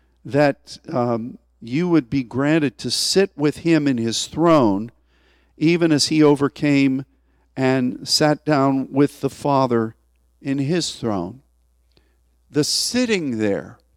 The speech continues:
is, is a rather unique term, and this is a teaching all on its own, but it, but it really speaks of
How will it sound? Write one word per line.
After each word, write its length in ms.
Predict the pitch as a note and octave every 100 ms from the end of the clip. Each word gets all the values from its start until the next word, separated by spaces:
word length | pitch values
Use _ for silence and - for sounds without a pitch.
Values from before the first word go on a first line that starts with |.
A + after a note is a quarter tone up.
| _ _ _ _ _ _ _ _ _ _ _ _ _ _ _
is, 300 | - D#3+ C3
is 220 | - D3+ D3
a 80 |
rather 320 | D3 D#3 G3 A3
unique 540 | F3 D#3+ D#3 D#3 _
term, 540 | - B2+ G2+ F2+ G#2+ - _ _ -
and 120 | A#2
this 160 | D3+
is 140 | F3 D3
a 60 |
teaching 480 | B2 - D3 - A#2
all 220 | A2 G#2+
on 140 | G#2 G2+
its 200 | F#2+ -
own, 360 | A#2+ G2+ F2+ A2+ _ _ _ _ _ _ _ _ -
but 140 | D3+
it, 260 | E3 D3+ A#2+
but 140 | D#3+
it 120 | E3
really 560 | D3 C3 E3+ A3+ B3+ A3+
speaks 640 | - - - G3 F3+ -
of 380 | D3+ B2+ A#2 G#2+